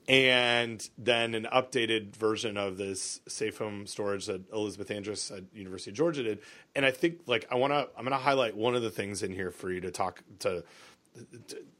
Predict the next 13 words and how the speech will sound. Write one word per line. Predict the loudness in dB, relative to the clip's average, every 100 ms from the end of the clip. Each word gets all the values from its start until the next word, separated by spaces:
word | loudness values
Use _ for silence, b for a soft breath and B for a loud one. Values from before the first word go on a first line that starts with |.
| -12
to, | -6 -6 -8 -4
to, | 0 0 2
that | 2 2
we |
should | 2 0 -2 -2
push | 0 0
on | -2 -6
a |
little | -12 -16
bit | -16 -16 -8
and |
ask. | -8 -8 -12 -14 B B B B
Um, | 2 4 2 -2